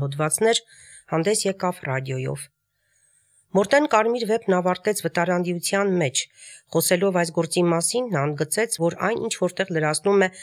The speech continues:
Պելլե նվաճողը և Դիթթեն մարդկության զավակը վեպերին։ Գրողն այն անվանեց նաև հիշողությունների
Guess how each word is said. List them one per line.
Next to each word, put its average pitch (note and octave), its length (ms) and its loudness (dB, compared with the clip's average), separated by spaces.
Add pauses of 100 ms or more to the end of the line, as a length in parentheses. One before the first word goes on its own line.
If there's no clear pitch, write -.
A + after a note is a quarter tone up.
(380)
Պելլե F#3+ 320 4
նվաճողը G3 680 0 (460)
և D3 140 0 (100)
Դիթթեն G#3 420 0 (180)
մարդկության C#3+ 560 -2
զավակը D#3+ 480 0 (200)
վեպերին։ C3+ 520 -6 (720)
Գրողն F3+ 280 4
այն E3+ 140 2 (100)
անվանեց D#3+ 420 2 (100)
նաև D#3 260 0
հիշողությունների C3+ 840 -2